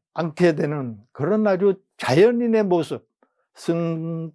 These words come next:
도를 깨친 모습이 더, 아, 합당하다고 보는 겁니다. 그래서, 어, 그 원문도 있지만 시간 관계상 넘어가겠습니다. 그리고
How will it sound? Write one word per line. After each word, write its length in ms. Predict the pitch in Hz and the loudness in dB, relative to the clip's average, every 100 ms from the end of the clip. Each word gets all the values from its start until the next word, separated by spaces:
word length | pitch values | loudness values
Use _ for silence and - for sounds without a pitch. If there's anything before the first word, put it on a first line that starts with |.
| - | -4
도를 380 | 127 175 226 | 2 4 4
깨친 360 | 220 220 220 254 | 2 0 0 -2
모습이 600 | 233 160 170 156 156 175 | 0 0 -2 0 2 2
더, 460 | 175 143 143 180 208 - - | 2 2 4 2 -2 -10 -6
아, 420 | - 143 143 139 139 | 2 2 2 0 -4
합당하다고 640 | - - 147 135 131 135 | -8 -2 -2 0 -2 -2
보는 340 | 156 165 156 139 | -2 -2 -4 -8
겁니다. 460 | 135 131 143 113 107 | -6 -6 -6 -8 -8
그래서, 400 | 131 127 147 139 - - - - | -6 -6 -6 -10 -20 -20 -20 -4
어, 340 | 131 131 123 | 0 2 2
그 380 | 139 139 135 135 - - _ - | 2 4 4 0 -8 -20 _ -10
원문도 800 | 143 151 165 170 160 147 165 | -4 -2 -2 0 2 4 4
있지만 520 | 170 - 151 151 208 226 _ _ _ | 0 -6 -2 0 -2 -4 _ _ _
시간 440 | - - 151 143 | -18 -4 -2 -2
관계상 560 | 139 127 131 127 156 175 | -4 -4 -4 -2 -2 -2
넘어가겠습니다. 1040 | 139 139 127 127 127 110 123 127 160 226 233 _ _ _ _ _ | -4 -2 0 0 -2 -6 -8 0 2 2 -2 _ _ _ _ _
그리고 380 | 165 175 139 | 0 2 2